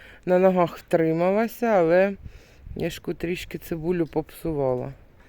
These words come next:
От і кльовами тягають ту сітку. Петя, воно тобі надо? Воно і Петя, як Мікі. Хватає клювом сітку і тягне її.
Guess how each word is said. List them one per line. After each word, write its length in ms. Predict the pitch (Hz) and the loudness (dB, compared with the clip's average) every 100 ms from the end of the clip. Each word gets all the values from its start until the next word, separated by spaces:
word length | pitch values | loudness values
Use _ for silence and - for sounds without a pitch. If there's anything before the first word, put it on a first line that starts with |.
| - - 139 | -20 -12 -10
От 180 | 139 | -8
і 40 | - | -6
кльовами 560 | 170 175 165 156 151 | 0 2 2 2 -2
тягають 540 | 147 156 151 175 160 139 | -2 -2 0 0 0 -4
ту 160 | - | -12
сітку. 460 | 143 190 190 - 147 | -10 -8 -8 -8 -4
Петя, 340 | - 233 208 | 2 6 6
воно 220 | 196 247 269 | 6 6 4
тобі 260 | 285 277 | 4 4
надо? 420 | 311 320 202 147 151 - - - - - - - - - - - | 6 6 8 6 6 -6 -20 -20 -20 -20 -20 -20 -20 -20 -10 4
Воно 200 | 226 285 | 6 8
і 80 | |
Петя, 340 | - 233 - 190 | 8 6 8 6
як 180 | 175 185 | 6 4
Мікі. 480 | 175 151 - 160 - - - - - | 4 2 -2 -6 -6 -12 -12 -12 -6
Хватає 440 | 202 226 269 240 | 2 6 10 8
клювом 400 | 226 240 226 220 | 8 6 8 6
сітку 400 | - 294 - 220 | 4 0 2 0
і 40 | 214 | 4
тягне 440 | 185 147 147 156 | 8 8 8 2
її. 340 | 147 143 107 | 2 0 -2